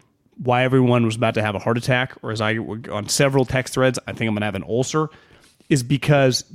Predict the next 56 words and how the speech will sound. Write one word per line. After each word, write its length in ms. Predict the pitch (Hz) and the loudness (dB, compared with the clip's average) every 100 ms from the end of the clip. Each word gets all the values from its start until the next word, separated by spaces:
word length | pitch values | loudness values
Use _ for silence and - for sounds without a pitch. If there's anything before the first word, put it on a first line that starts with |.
| - | -16
you 140 | 170 127 | -10 0
just 180 | 165 | 4
have 100 | 196 | 4
to 60 | 160 | 2
keep 200 | - 180 | 0 0
him 60 | 127 | 0
in 100 | 92 | -4
bounds. 540 | 147 143 - - - _ | -4 -4 -6 -14 -16 _
You, 220 | 175 220 214 | 0 2 2
you 200 | 175 220 | 4 4
could 180 | - 233 | 4 4
have 60 | |
given 200 | 170 190 | 4 4
up 100 | 175 | 2
a 80 | 131 | 0
thirty-yard 640 | - - 254 277 143 95 - | -2 0 2 2 2 -2 -8
play. 320 | 104 85 - _ _ _ _ _ _ _ _ | -8 -10 -14 _ _ _ _ _ _ _ _
But 160 | 180 | 4
it 40 | 180 | 6
was 160 | 165 147 | 4 4
like, 260 | 151 135 - | 0 -2 -2
are 120 | 135 | 0
they 120 | 143 | 0
just 160 | 180 208 | -2 0
gonna 180 | 202 127 | 0 0
let 200 | 117 - | -2 -2
these 180 | 175 139 | -4 0
guys 420 | 165 175 175 139 - _ _ - | 0 0 -2 -6 -18 _ _ -6
just 260 | 151 - - | -2 -2 -2
get 180 | 131 | -4
fifteen 320 | - 143 - 139 | -2 -2 0 2
yards 220 | 135 143 | 2 2
and 80 | 127 | 0
go 60 | 127 | 0
out 60 | |
of 60 | 120 | 0
bounds, 300 | 110 156 170 - | 0 -2 -2 -10
or 60 | |
twelve 280 | - 131 139 | -6 0 2
yards 220 | 143 151 | 2 2
and 60 | 143 | 2
get 80 | 135 | 0
out 40 | |
of 60 | 131 | 0
bounds? 260 | 127 160 - | 0 -2 -6
Like, 120 | 139 | -2
that 80 | 196 | 0
was 120 | 160 | 0
kinda 200 | 151 104 | -2 -2
crazy. 420 | - 107 107 104 _ _ _ _ _ _ _ _ _ _ _ _ - | -6 -6 -8 -16 _ _ _ _ _ _ _ _ _ _ _ _ 2
Wasn't 240 | 196 185 | 4 6
even 120 | 160 | 6
anyone 220 | 151 143 110 | 6 4 0
close 380 | - 196 240 - | 2 4 4 0
to 100 | |
him. 140 | 101 | -8